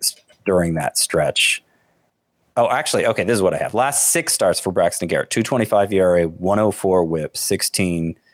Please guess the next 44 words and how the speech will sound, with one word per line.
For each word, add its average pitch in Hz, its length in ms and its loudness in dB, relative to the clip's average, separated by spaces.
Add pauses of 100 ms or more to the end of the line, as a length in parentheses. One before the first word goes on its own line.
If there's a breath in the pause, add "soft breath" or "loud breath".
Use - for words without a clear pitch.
(320 soft breath)
percent - 480 0
swinging 85 360 0
strike 76 420 -2
rate, 76 260 -2
mostly 92 520 2
on 95 140 0
the 90 60 -2
strength 90 320 -2
of - 60 -8
that - 180 -2
slider. 104 580 2 (500 soft breath)
Uh, - 100 -6 (100)
he's 95 240 -4
introduced 90 500 -4
a - 20 -6
cutter 110 360 0
to 113 160 0
his 101 160 2
arsenal 95 460 2
that 87 180 -2
seemed 90 340 -2
to 82 80 -6
help - 320 -2
him 92 180 -2
take 90 300 -2
off 85 280 2
some 92 340 -2
way. 85 180 0
It 87 100 -2
doesn't 98 340 -2
look 104 160 -2
like 87 140 -2
a 90 60 -2
big 85 180 -4
swing 90 260 -4
and 82 100 -4
miss 80 100 -6
pitch - 260 -6
on 76 140 -4
its 78 120 -4
own, 98 160 2
but 85 100 -2
it's - 140 -8
helped. - 440 -4